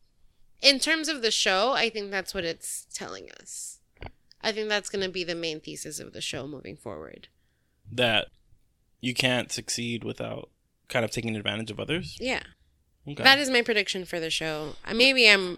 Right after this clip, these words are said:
Speaker 1: completely
Speaker 2: Yeah.
Speaker 1: wrong.
Speaker 2: That's a very bleak world that the show's presenting.
Speaker 1: It's a bleak world that the show presented us with the first episode.
Speaker 2: Yeah. It really is.
Speaker 1: Like, nobody in, nobody in that was happy. The only people that were happy were the people that bought into the ideology of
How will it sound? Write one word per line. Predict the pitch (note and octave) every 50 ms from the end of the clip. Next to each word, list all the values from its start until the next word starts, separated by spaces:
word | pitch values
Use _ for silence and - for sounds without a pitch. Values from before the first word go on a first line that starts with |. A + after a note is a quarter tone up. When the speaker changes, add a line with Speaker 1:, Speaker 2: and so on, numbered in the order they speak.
| - -
Speaker 1:
completely | - A3 G#3 F#3 F#3+ - F#2 D#3
Speaker 2:
Yeah. | D3+
Speaker 1:
wrong. | A#3 C4 B3+ G#3 F3 E3+ E3 F3+ G3+ _ _ - - _ _
Speaker 2:
That's | - D3+ -
a | F3+
very | G#3 G#3 G3 D#3+
bleak | B2 B2 B2 C#3 D3+ - - -
world | A2+ A#2+ - - - - A2 G2+
that | G2+ G2+ -
the | - G#2
show's | - - G#2+ G#2
presenting. | - - - - - - - - - - - _ _ _ _ _ _ -
Speaker 1:
It's | - C4+ D#4+ D#4 - G4
a | E4+ C4+ - _ _ _ _ -
bleak | A3+ A#3 B3+ D4 D4 - -
world | G#3+ F3 A3 C4+ D4 A#3 G3+ F#3+ F#3+ - -
that | G3 F3+ E3 -
the | - F#3+
show | - - G3+ F#3
presented | - F#3+ F3 F#3 F#3 G3+ G#3 F#3+
us | E3+ D#3+ E3 -
with | - E3
the | F3 E3+
first | - D#3+ D#3 D#3+ - -
episode. | F#3 G#3 - G#3 - - G#1 G1+ G1+ - G3+ - -
Speaker 2:
Yeah. | - - - G1+ - - _ _ - - _ _ _ _ _ _ _ _ -
It | A#2+
really | C3 E3 F3+ C#3+ A#2+ A#2
is. | C#3+ C#3 - - - -
Speaker 1:
Like, | A#3 B3 B3 A3+
nobody | B3+ C4 C4 C#4 C4+ D#4+ D#4 D4 C#4+
in, | C4+ C4 B3+ - -
nobody | A#3+ B3 C4+ C4 D#4 D#4+ D4+
in | D4 C#4
that | C#4 C4 G#3+
was | G#3+ G#3+ -
happy. | G#3 G#3+ G#3+ A3 - F#3 D3+ D#3+ E3+
The | F#3+ G#3 G#3+
only | A#3+ C4
people | C4 D4+ C#4 D4+
that | C#4+ A#3+
were | G#3 G#3
happy | G3 G#3+ C4 C#4 C#4+ - - G#3+ G3+ G3 F#3 -
were | F3+ G3
the | G3 F#3+
people | G3 G#3+ - G#3+
that | G#3 G3 F3 -
bought | G#3 F#3+ F3 -
into | - F#3+ G#3 G#3 - G3+
the | G#3 F#3
ideology | F3 E3+ E3 - D#3+ D#3 D3+ D#3 D3 - C#3+ -
of | - - - - - - -